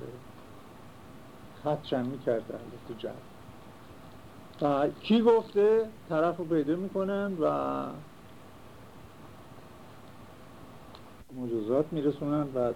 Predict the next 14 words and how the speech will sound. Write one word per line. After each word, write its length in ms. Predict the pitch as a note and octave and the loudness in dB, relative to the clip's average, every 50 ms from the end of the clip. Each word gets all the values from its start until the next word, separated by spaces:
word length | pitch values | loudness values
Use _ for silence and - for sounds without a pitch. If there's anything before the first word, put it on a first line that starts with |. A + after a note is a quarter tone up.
| - - | -2 0
تورانشاه 400 | C3+ B2 A#2 A2 G#2 - - C3 | 2 2 4 2 2 2 2 2
برمیگرده 680 | B2 C3 C3 C3+ C3+ C3+ C3 B2+ C3 C3 B2 A#2 B2 | 4 4 4 4 4 2 0 0 2 2 2 2 2
به 240 | A2+ A2+ B2 A#2 A2+ A#2+ B2 - - - - - | 2 2 2 2 2 0 -4 -10 -12 -12 -10 -6
مسند 640 | A#2+ A#2 A2+ G#2 G#2+ - A#2+ A#2 A2+ A#2+ A#2 A2+ A2 | -4 -2 -2 -4 -4 -4 -4 -2 0 2 2 2 0
چیزش. 380 | - - A#2 G#2 G#2 A2 A2+ A2+ - - - - - - - - - - - - - - - - - - - - - - - - - - - - - | -2 -4 -6 -4 -4 -6 -6 -8 -10 -14 -18 -18 -18 -18 -18 -18 -18 -18 -18 -18 -18 -18 -18 -18 -18 -16 -14 -14 -14 -14 -14 -10 -8 -8 -8 -6 -2
اون 180 | D3+ D#3 D#3+ D#3+ - | 0 0 0 2 2
غزل: 580 | C#3+ C#3 B2+ A2+ B2 C#3+ E3 E3 E3+ D3+ C3 A#2+ - - - - - - - - - - - - - - - - - - - - - - - - - - - - - - - - - - - - - - - - - - - - - - - - - - - - - - - - - - - - - - - - - - - - C3 B2 - | 4 4 4 6 6 8 8 8 8 6 6 4 0 -8 -18 -18 -20 -18 -18 -18 -18 -18 -18 -18 -18 -18 -18 -18 -18 -18 -18 -18 -18 -18 -18 -18 -18 -18 -18 -20 -20 -20 -20 -20 -20 -20 -20 -20 -20 -20 -20 -20 -20 -20 -18 -18 -18 -18 -18 -18 -18 -18 -18 -20 -20 -20 -18 -18 -18 -18 -18 -18 -18 -18 -18 -18 -18 -18 -16 -16 -16 -8 -4
«چون 200 | - D3+ C#3 C#3 | -2 0 0 0
عهد 300 | C3 B2+ C3 B2 B2 C#3 | 0 0 -2 -2 -2 -4
شباب 480 | B2+ - D3 C3 B2 C3 C3+ C3 A#2+ B2+ | -2 0 2 2 6 6 6 6 6 6
است 260 | B2 A#2+ A#2+ - - | 4 2 0 -2 -2
اگر 220 | C3 B2 B2 A#2+ A#2+ | 0 2 2 2 2
بستان 560 | A#2 A#2+ A#2+ A#2+ C3 B2+ C3+ C3 B2+ B2 A#2+ | 2 0 0 0 0 0 -2 0 0 2 4
را 240 | B2 B2 A2+ G#2 | 4 4 4 4